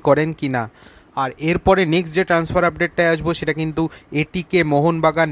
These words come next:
রিলেটেড, এবং সেটা হচ্ছে যে এটিকে মোহনবাগানের খেলোয়াড়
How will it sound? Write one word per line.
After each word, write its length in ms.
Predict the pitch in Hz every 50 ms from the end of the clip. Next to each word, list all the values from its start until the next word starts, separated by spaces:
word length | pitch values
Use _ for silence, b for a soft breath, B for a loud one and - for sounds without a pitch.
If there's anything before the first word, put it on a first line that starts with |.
| 139 135
রিলেটেড, 360 | 143 156 156 156 - 160 160 156 B B B B - 139
এবং 120 | 139 143 147 139 -
সেটা 180 | - 160 170 165
হচ্ছে 220 | 160 - - - 170 160 151
যে 80 | 160 - - 151 160
এটিকে 360 | 165 - - 196 175 - 196 185 160 151
মোহনবাগানের 580 | 151 160 170 175 165 165 156 165 165 165 160 143 -
খেলোয়াড় 360 | - 151 143 151 156 156 151